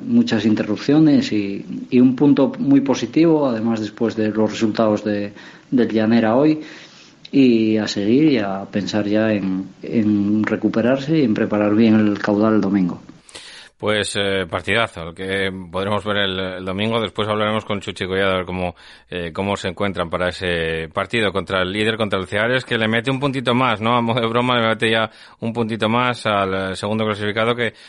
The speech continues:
Speaker 2: como decía antes, es el Llanera, que tiene veintiséis, el Ceares treinta y dos, y este se convierte en el segundo empate del, eh, conjunto cearista, después del que había cosechado en el, eh, en el Hermano Santuña de,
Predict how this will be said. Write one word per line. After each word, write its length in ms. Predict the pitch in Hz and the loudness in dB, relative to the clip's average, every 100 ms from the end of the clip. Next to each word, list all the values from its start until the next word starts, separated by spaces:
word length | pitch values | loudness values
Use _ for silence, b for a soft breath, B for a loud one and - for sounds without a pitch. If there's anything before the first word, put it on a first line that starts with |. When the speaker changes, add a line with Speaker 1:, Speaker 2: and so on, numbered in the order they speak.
| B | B
Speaker 2:
como 160 | - 98 | -8 -4
decía 180 | 101 113 | -2 -2
antes, 220 | 107 104 | -2 -6
es 120 | 101 | -6
el 240 | 104 98 92 | -6 -4 -4
Llanera, 500 | 98 113 117 104 95 | -2 0 0 -2 -4
que 40 | |
tiene 240 | 95 104 | -4 -4
veintiséis, 520 | 104 92 92 117 123 117 | -2 -4 -6 -4 -4 -4
el 160 | 98 | -6
Ceares 280 | - 101 98 | -4 -4 -4
treinta 240 | 104 98 | -6 -4
y 60 | 101 | -2
dos, 200 | 113 123 B B B | -2 -2 B B B
y 80 | 104 | -6
este 160 | 107 110 | -6 -4
se 60 | |
convierte 340 | 110 107 107 120 | -2 -2 -2 -4
en 40 | |
el 80 | 110 | -4
segundo 380 | - 98 123 107 | -2 -2 -2 -4
empate 480 | 92 120 107 90 B B B | -2 -4 -4 -6 B B B
del, 300 | - 95 92 | -6 -4 -2
eh, 200 | 92 92 82 | -4 -6 -4
conjunto 920 | 92 - 107 104 101 95 90 87 85 | -6 -4 -4 0 0 2 2 0 -4
cearista, 540 | - 101 104 120 - | -4 -2 -2 -4 -2
después 300 | 139 110 107 | -4 -4 -4
del 120 | 98 92 | -6 -4
que 100 | 95 | 0
había 260 | 98 95 b b b | 0 -2 b b b
cosechado 480 | - 104 101 107 101 | -6 -4 -2 0 0
en 140 | 98 | 0
el, 260 | 95 92 90 | 0 -2 -4
eh, 360 | 85 80 80 80 | -6 -8 -12 -12
en 320 | 85 78 80 | -12 -12 -12
el 360 | 85 85 80 71 | -12 -12 -12 -12
Hermano 460 | 67 69 90 107 | -12 -10 -4 -4
Santuña 420 | 104 95 110 107 95 | -4 -4 -2 0 0
de, 200 | 92 | -2